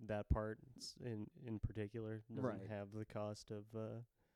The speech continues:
Speaker 1: like, karmic retribution and, <laughs> and
Speaker 2: Well, it's like
Speaker 1: just exploitation.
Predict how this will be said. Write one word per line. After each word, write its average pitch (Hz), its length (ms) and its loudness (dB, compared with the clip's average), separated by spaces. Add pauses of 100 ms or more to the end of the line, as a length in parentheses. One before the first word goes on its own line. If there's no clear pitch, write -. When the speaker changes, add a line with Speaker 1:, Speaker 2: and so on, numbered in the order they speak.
(1700)
Speaker 1:
like, 101 160 0
karmic 107 420 2
retribution 110 800 4
and, 110 200 4
<laughs> - 40 0
and 127 300 2 (1300)
Speaker 2:
Well, 156 160 8
it's - 160 2
like 143 180 6
Speaker 1:
just 110 160 -4
exploitation. 113 800 2